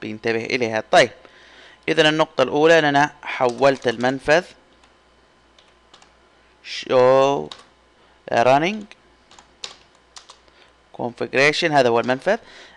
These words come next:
الفاس ايثرنت زيرو واحد، حولته إلى أكسس، وبالتالي ما راح يشتغل إلا مع، آه، أجهزة الكمبيوتر، وحولته إلى no negotiation، ما راح تحصل عملية تفاوض فيما بين المنفذ، وبالتالي أبدًا ما راح يتحول إلى ترنك.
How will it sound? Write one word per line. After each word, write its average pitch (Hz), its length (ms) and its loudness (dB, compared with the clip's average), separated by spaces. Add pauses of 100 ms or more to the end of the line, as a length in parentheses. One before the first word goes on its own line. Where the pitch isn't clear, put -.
الفاس 127 400 0
ايثرنت 123 580 -4 (100)
زيرو 113 220 -4
واحد، 147 260 0
حولته 143 400 0
إلى 123 320 0
أكسس، 151 460 -2
وبالتالي 123 440 0
ما 123 120 0
راح 123 120 -2
يشتغل 117 400 -4
إلا 113 200 -6
مع، 110 280 -6 (520)
آه، 117 380 0
أجهزة 123 300 -6
الكمبيوتر، 127 600 -2
وحولته 156 580 -2
إلى 143 300 0 (280)
no 147 340 -4 (220)
negotiation، 135 840 -2 (440)
ما 151 140 4
راح 165 120 4
تحصل 139 340 -2
عملية 131 500 2
تفاوض 127 420 2
فيما 120 320 -4
بين 117 260 0
المنفذ، 135 480 0 (420)
وبالتالي 131 480 0 (100)
أبدًا 151 300 4
ما 131 160 2
راح 131 160 0
يتحول 123 680 0
إلى 120 180 -4
ترنك. - 560 -4